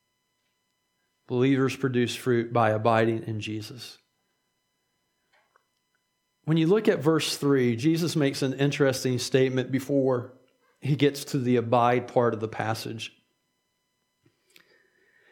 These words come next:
He says, "Already you are clean because of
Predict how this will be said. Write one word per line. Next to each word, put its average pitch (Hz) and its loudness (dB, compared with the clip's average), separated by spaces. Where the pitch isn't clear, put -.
He 185 -4
says, 185 2
"Already 190 4
you 175 4
are 147 2
clean 170 2
because 143 2
of 120 -2